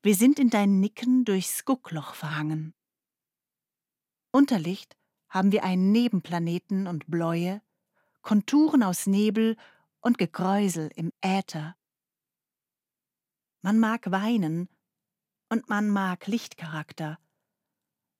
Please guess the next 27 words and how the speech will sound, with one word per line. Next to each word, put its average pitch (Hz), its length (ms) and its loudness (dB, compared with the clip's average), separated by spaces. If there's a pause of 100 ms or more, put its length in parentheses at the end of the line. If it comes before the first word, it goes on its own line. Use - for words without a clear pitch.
(200)
Man 226 240 2
mag 226 280 0
Stullen 247 500 0
schmieren 202 440 0
für - 160 -6
einen 175 240 -2
langen 190 400 0
Tag – 175 480 -4 (1000)
und 247 200 0
man 220 200 2
mag 202 360 0
Lichtschalter 180 760 -4
betätigen 190 720 -4 (460)
und 202 280 0
in 247 160 4
uns 180 280 -2
dann 160 220 -8
Heerscharen 180 720 -6
von - 200 -10
Innesitzenden 156 960 -6
sehen. 156 520 -8 (1200)
Wenn 214 140 2
du 269 80 6
das 240 220 -2
Licht - 360 -8
nicht 160 240 -8
löschst, - 540 -8